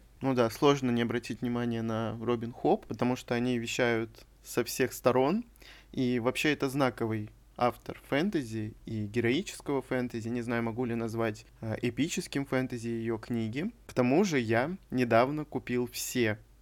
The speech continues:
книги, на данный момент вышедшие у этого автора. Ни в коем случае я не пожалел об этом выборе, хотя она такая была покупка импульсивная,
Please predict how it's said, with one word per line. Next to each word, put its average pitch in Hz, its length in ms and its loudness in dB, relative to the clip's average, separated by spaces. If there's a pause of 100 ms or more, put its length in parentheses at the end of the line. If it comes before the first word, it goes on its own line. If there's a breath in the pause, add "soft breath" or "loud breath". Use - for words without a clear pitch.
книги, 113 400 -2
на 113 140 -2
данный 113 220 2
момент 117 360 -4
вышедшие 143 680 -2 (440 loud breath)
у 139 100 2
этого 120 420 2
автора. 113 500 -4 (220)
Ни 131 120 0
в - 40 -6
коем 151 240 4
случае 139 440 -4
я 123 80 2
не 123 100 0
пожалел 120 540 0
об 117 100 -2
этом 127 260 -4
выборе, 123 320 -2
хотя 127 300 -2
она 120 140 0
такая 117 280 -2
была 113 240 0
покупка - 480 -6
импульсивная, 120 840 -2